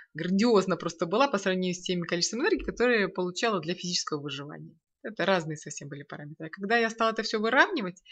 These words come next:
когда я научилась упиваться просто, а, любыми физическими ощущениями, наслаждаться водой, прикосновениями, воздухом, там, травинками, ароматами, ну и так далее. То есть я освоила как бы это тело физическое.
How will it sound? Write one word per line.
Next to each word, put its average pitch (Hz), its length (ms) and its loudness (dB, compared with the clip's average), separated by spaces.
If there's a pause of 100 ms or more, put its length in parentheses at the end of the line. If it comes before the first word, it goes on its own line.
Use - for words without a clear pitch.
(400)
когда 180 220 2
я 185 60 4
научилась 190 540 0
упиваться 190 720 2
просто, 147 760 -8
а, 165 280 -6
любыми 175 340 -2
физическими 165 520 -4
ощущениями, 180 920 -2 (300)
наслаждаться 170 1000 2
водой, 165 680 -2
прикосновениями, 165 1300 -4
воздухом, 160 1000 -4
там, 160 480 -14
травинками, 165 920 -4 (640)
ароматами, 175 920 0
ну 190 120 -2
и 220 40 -2
так 220 200 4
далее. 151 260 2
То - 80 -6
есть 170 100 -2
я 214 120 8
освоила 208 460 4
как 165 180 -2
бы 160 100 0
это 156 120 -2
тело 165 300 -2
физическое. - 680 -10